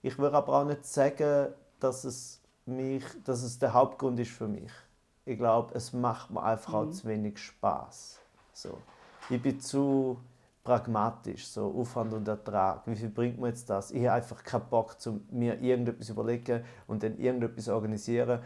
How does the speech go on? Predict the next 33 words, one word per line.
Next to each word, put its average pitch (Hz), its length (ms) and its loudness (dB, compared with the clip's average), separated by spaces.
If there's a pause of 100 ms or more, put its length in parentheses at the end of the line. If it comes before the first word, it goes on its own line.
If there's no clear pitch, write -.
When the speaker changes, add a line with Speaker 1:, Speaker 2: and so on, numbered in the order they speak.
(140)
Speaker 1:
und 113 160 -4
dann, 113 160 0
dann 107 300 0
das 113 220 2
anlegen 120 520 4
und 110 140 0
irgendwie 110 220 0
noch 104 80 -4
schminken. 120 500 -4
Das, 135 280 6
ich 139 120 -8
würde 131 240 4
sofort 139 340 4
ins 135 140 0
Verhältnis 123 480 4
stellen 110 300 4
von 110 220 4 (240)
wie 135 180 8
viel 160 400 4
Stunde 139 600 4
Aufwand 139 760 2 (180)
für 120 260 4
wie 139 120 6
viel 139 400 2
Ertrag 113 840 2
Speaker 2:
Mhm. - 40 -14
Speaker 1:
Spass. 123 760 2 (220)
Und 120 160 2
ich 117 160 0
wüsste 127 260 -4
von 123 140 8
Anfang 135 360 6
an, 120 300 2